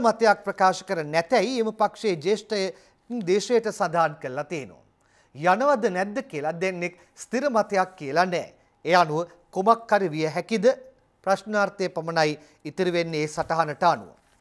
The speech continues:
ඒක අද ඉරිදා ලංකාදීපයේ ප්‍රධාන ශීර්ෂ පාඨයට දැන් ළඟා වෙන්නේ. ශ්‍රී ලංකා නිදහස් පක්ෂය එකතු කරන ඉහළ පෙළේ සාකච්ඡාවක්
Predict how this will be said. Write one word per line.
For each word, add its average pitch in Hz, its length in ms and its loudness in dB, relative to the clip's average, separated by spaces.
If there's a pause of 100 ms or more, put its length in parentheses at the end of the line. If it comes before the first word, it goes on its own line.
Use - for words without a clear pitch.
(460)
ඒක 247 300 2
අද 240 240 4
ඉරිදා 220 380 0
ලංකාදීපයේ 226 800 -2
ප්‍රධාන 208 400 0
ශීර්ෂ 196 320 -8
පාඨයට 175 440 0
දැන් 160 240 -2
ළඟා 131 360 -6
වෙන්නේ. 85 320 -20 (720)
ශ්‍රී 202 160 -2
ලංකා 269 320 2
නිදහස් 220 380 6
පක්ෂය 214 300 0
එකතු 220 320 -2
කරන 214 260 -2
ඉහළ 226 320 0
පෙළේ 175 300 -4
සාකච්ඡාවක් 185 760 0